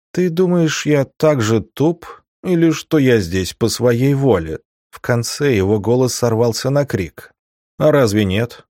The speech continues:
Ты пришёл сюда не сам?» «Меня привела сюда клятва», выплюнул Деир. «Я никогда в жизни не стал бы добровольно спасать идиота Армана.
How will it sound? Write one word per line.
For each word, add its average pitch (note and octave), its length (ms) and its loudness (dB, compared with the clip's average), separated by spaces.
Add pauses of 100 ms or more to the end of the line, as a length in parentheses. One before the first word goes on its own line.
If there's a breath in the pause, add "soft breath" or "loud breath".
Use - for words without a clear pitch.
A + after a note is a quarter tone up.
Ты D#3 140 0
пришёл D3 460 0
сюда A2 320 0
не A#2 120 0
сам?» D3 360 -2 (520)
«Меня B2 460 0
привела A#2 460 2
сюда C3 300 -4
клятва», A2+ 840 0 (160)
выплюнул F2 640 -2
Деир. F2 480 -4 (320)
«Я D3+ 220 0
никогда C#3+ 500 -2
в C#3 60 0
жизни G#2+ 480 0
не G2+ 200 0
стал B2 340 -2
бы B2 140 -2
добровольно F#2 640 0
спасать A#2+ 640 -4
идиота F#2+ 520 0
Армана. E2 480 -6